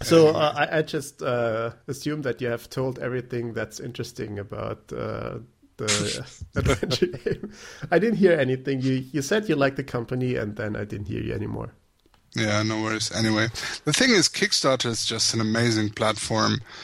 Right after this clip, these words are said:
Speaker 2: for anyone who has a great idea and wants to do something. I mean, it doesn't have to be a product like a iPhone dock or a game or like that, um,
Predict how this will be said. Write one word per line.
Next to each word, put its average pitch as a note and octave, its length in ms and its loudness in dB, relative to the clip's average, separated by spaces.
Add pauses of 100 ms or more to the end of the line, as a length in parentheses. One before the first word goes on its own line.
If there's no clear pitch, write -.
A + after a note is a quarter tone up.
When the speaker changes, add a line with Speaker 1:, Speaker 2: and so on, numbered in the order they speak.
(280)
Speaker 2:
for G#2+ 600 4 (840)
anyone A#2+ 480 8
who G#2 100 6
has A2 200 6
a A2 40 0
great G#2+ 380 2
idea G2+ 520 4
and G2 160 0
wants G2 280 4
to G#2 80 2
do G#2+ 160 2
something. G2 360 2
I G2+ 40 2
mean, B2 240 6
it A#2+ 80 -2
doesn't C3+ 560 4
have C3+ 240 4
to C3 120 0
be A#2+ 160 -4
a A2 60 -4 (160)
product A2+ 540 4
like G#2+ 340 -2
a G2+ 240 0 (960)
iPhone A#2+ 480 4
dock A2 360 0
or G#2 200 -6
a G2 60 -8
game A#2 760 0
or G2 400 0 (420)
like G#2+ 280 2
that, F#2+ 520 2
um, G2 320 0